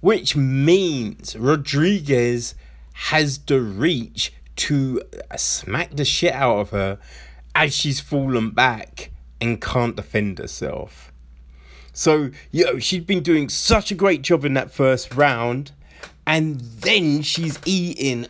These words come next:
a crazy amount of shots, right? So you did wonder who, who they giving that first round to,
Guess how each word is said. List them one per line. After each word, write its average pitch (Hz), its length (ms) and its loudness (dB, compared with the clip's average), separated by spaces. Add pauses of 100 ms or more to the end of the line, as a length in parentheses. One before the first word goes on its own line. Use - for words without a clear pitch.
a 143 280 -6
crazy 151 880 -2
amount 143 360 0
of 110 100 -6
shots, - 680 -4 (720)
right? 160 340 4
So 160 160 2
you 165 300 0
did 139 640 -2
wonder 123 760 0 (1600)
who, 190 680 4 (680)
who 196 220 4
they 190 140 4
giving 160 280 0
that 151 160 0
first 143 300 2
round 113 300 2
to, - 240 -10